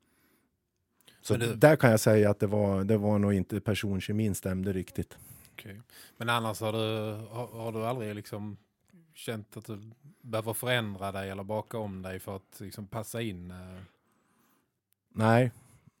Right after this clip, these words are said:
Speaker 1: Nej, det tycker jag inte, utan jag har mitt sätt att se hur man ska förhålla sig mot varann som, som människor och som, som i grupp också, va? Och, eh, i, i ett lag, va? Och även hur man ska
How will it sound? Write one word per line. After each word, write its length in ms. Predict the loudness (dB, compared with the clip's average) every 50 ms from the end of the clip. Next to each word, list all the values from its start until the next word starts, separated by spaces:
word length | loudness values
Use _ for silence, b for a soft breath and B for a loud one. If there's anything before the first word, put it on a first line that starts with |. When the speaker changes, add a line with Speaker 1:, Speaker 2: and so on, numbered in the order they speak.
| _ _
Speaker 1:
Nej, 320 | -4 -2 0 0 -2 -4 -6
det 100 | -8 -10
tycker 300 | -4 -4 -6 -2 0 0
jag 60 | 0
inte, 260 | 2 0 -2 -4 -4 -4
utan 480 | -2 -2 -4 -4 -6 -6 -4 -4 -6 B B B B B B B B B B B B B B B B B B B B B 0
jag 60 | 4
har 100 | 6 8
mitt 160 | 8 6 6 6
sätt 280 | 4 4 4 4 0
att 80 | -2 0
se 160 | 4 4 6
hur 140 | 6 6 6
man 160 | 4 4 2
ska 160 | 2 2 2
förhålla 480 | 2 2 0 2 2 2 2 2 0 0
sig 140 | 0 -2 -2
mot 260 | 0 -2 -2 -2 0
varann 380 | -2 0 0 0 0 -2 -2
som, 400 | -2 -4 -4 -2 -2 -2 -4 -4
som 220 | -4 -4 -2 -2 0
människor 580 | 0 0 0 0 0 0 0 -2 -2 -2 -2
och 100 | -2 -4
som, 180 | -4 -4 -4 -4 -4
som 220 | -4 -2 -2 0
i 60 | 0
grupp 420 | 0 0 0 0 0 -2 -4 _ -6
också, 340 | -6 -4 -6 -8 -6 -6 -6
va? 180 | -4 -6 -6
Och, 420 | -6 -6 -8 -8 -10 _ _ -10 -10
eh, 460 | -8 -8 -8 -8 -8 -8 -8 -8 -8 -6
i, 100 | -2 -2
i 260 | -2 -2 -2 -2 -2 -4
ett 140 | -4 -2
lag, 380 | 0 0 2 2 0 0 0 -2
va? 100 | -2 -2
Och 140 | -2 -2 -2
även 360 | -4 -4 -2 -2 -2 -2 0
hur 180 | 0 -2 -2 -4
man 180 | -4 -6 -6
ska 300 | -8 -8 -8 -6 -6 -6